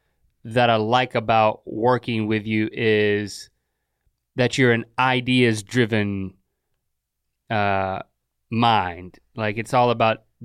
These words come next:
big ideas and the next idea and a new idea. Like, w-, when we were driving home last night,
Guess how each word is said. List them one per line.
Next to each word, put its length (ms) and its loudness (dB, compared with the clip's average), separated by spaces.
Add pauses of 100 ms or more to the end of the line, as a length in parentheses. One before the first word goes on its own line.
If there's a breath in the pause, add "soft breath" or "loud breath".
(100)
big 180 0
ideas 640 0
and 100 -6
the 60 -4
next 340 -4
idea 640 -4
and 460 -6 (520)
a 80 2
new 300 4
idea. 480 -2 (200)
Like, 160 0
w-, 240 -6
when 240 2
we 80 6
were 100 6
driving 420 2
home 300 2
last 320 0
night, 340 0